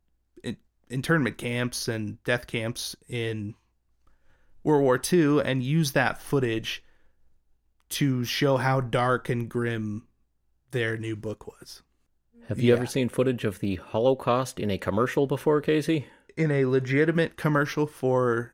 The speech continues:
Speaker 1: yeah, no. No, nobody in their right mind
Speaker 2: Right.
Speaker 1: would do that.
Speaker 2: Right. Um, okay,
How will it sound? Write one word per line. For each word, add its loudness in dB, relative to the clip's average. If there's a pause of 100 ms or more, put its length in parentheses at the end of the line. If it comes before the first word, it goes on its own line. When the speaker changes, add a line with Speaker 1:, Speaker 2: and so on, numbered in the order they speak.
Speaker 1:
yeah, -4
no. -14 (240)
No, -4
nobody -2 (480)
in -2
their 2
right 0
mind -8 (1300)
Speaker 2:
Right. -2
Speaker 1:
would -4
do -8
that. -16 (280)
Speaker 2:
Right. -8 (840)
Um, -4 (2250)
okay, -2